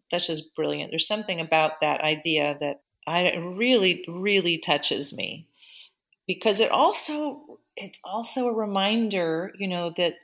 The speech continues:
they're humans and they practice and they have lives. You know, you see the cats behind them, you see the windowsill behind them. Um, it just gives them,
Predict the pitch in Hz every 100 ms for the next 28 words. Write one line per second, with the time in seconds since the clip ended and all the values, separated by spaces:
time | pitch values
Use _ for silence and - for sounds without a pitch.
0 | _ _ _ 170 165 160 160 160 160 165
1 | 226 392 - - - - - - _ 185
2 | 185 180 180 165 160 165 160 - - -
3 | - 226 440 - - - - - - 190
4 | 180 180 170 185 170 165 160 156 147 156
5 | 196 294 - - 190 160 170 - 190 190
6 | - - - - 220 220 226 240 262 320
7 | 311 233 - 214 196 202 240 254 240 -
8 | 240 240 240 254 254 247 262 262 - 196
9 | 190 190 190 220 - 220 220 - 98 127